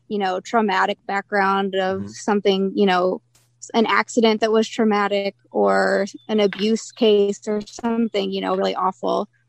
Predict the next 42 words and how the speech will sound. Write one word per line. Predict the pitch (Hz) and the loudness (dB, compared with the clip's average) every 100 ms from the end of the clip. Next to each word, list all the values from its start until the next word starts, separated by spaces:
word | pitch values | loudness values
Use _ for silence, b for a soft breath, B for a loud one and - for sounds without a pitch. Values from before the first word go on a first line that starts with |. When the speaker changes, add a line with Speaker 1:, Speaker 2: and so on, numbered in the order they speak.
| - | 0
Speaker 1:
Or | 285 | 4
they | 311 | 4
may | 277 | 6
have | 339 269 | 4 2
had | 254 262 | -2 -2
a | |
really, | 233 233 240 269 - _ _ | -2 0 -2 -2 -10 _ _
you | 247 | -6
know, | 220 190 220 | -4 -6 -6
easy | 233 233 233 | -6 -2 0
life | 202 196 240 - | 4 4 4 0
where | 214 208 214 233 | 0 2 0 -2
they | - 220 | -4 -2
had | 220 208 | 0 0
one | 196 202 208 | 0 0 2
loving | 196 196 208 185 | 0 0 -4 -6
owner | 202 202 214 - | -6 -4 -4 -4
for | 214 202 208 - - | -2 -2 -4 -8 -4
all | 208 208 | -2 0
their | 208 196 | 0 4
life | 196 208 208 | 2 2 -6
and | |
it's | 190 - | -12 -10
been | - 202 | -4 -2
pretty | 196 202 190 | 0 -2 -2
smooth. | - 226 196 190 202 B B _ | 4 6 8 8 4 B B _
So | 233 214 208 - 240 | 4 4 4 0 2
those | 262 277 | 4 4
two | - 269 | 0 0
horses | 240 233 - 214 208 - _ _ _ | 0 -2 -2 -4 -4 -10 _ _ _
would | 226 214 | 2 4
take, | 240 220 _ _ | 4 4 _ _
you | 226 | -2
know, | 208 185 208 | 0 0 0
a | 220 | 2
different | 233 247 254 226 | 0 0 -2 0
amount | 208 202 208 | 2 2 2
of | 196 | 2
warming | 196 208 202 190 | 0 0 0 -2
up | 196 | -4
time | - 190 190 196 220 _ | -4 -6 -2 -2 -4 _
to | - | -6